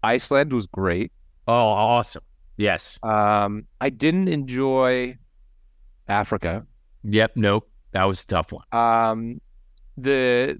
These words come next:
Speaker 1: the stuff that we did in, in Prague was kinda cool.
Speaker 2: I agree.
Speaker 1: Um,
Speaker 2: Big diamond salesman guy. Like, he's
Speaker 1: Yeah.
Speaker 2: out here, big math,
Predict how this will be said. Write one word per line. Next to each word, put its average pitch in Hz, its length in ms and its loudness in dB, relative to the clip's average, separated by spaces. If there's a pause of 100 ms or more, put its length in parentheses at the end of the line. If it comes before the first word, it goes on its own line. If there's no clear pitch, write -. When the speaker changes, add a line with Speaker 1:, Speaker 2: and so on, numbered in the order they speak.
(100)
Speaker 1:
the 123 120 -4
stuff - 400 0
that 156 100 -2
we 135 140 -2
did 131 280 0
in, 123 320 -4
in 113 120 -8
Prague 120 380 2
was 120 200 -10 (260)
kinda 113 220 -2
cool. 120 340 -6 (1120)
Speaker 2:
I 104 140 0
agree. 107 300 -2
Speaker 1:
Um, 113 80 -14 (1400)
Speaker 2:
Big 156 200 0
diamond 160 440 2
salesman 110 500 0
guy. 80 300 -6
Like, 98 180 -8
he's 120 200 -4
Speaker 1:
Yeah. 110 160 2
Speaker 2:
out 123 80 -2
here, 127 340 2
big 123 260 -2
math, 135 440 0